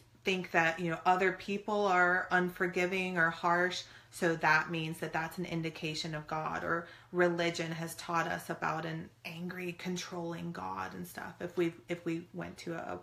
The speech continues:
a place that was, um, mistaken. And so I want to, um, encourage you that God is,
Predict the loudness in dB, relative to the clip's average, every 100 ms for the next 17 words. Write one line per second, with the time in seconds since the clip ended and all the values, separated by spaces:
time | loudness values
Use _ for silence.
0 | -10 -12 -8 -8 -8 -8 -8 -6 -6 -8
1 | -14 -20 -20 _ -8 -6 -6 -4 -6 -4
2 | -6 -6 -6 -8 -8 -10 -20 -14 -2 -2
3 | 2 4 4 2 -6 -16 -4 4 4 4
4 | 2 0 0 4 4 4 0 -4 -6 -4
5 | -2 -2 -6 -6 -2 -2 -2 0 2 2
6 | 0 -2 -2 -4 -8 2 6 6 4 -4
7 | -18 -20 -20 -8 0 4 4 4 2 -2
8 | -4 -10